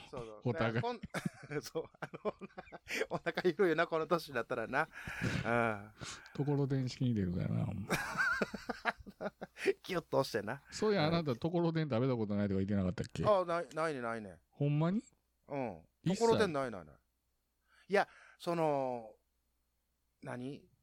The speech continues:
Speaker 1: 食べた記憶がないぐらいで、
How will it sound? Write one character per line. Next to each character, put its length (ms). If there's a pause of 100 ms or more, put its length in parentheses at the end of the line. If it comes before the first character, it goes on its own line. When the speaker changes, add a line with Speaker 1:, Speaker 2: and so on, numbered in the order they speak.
(440)
Speaker 1:
食 200
べ 160
た 160
記 240
憶 240
が 120
な 180
い 60
ぐ 140
ら 140
い 100
で、 320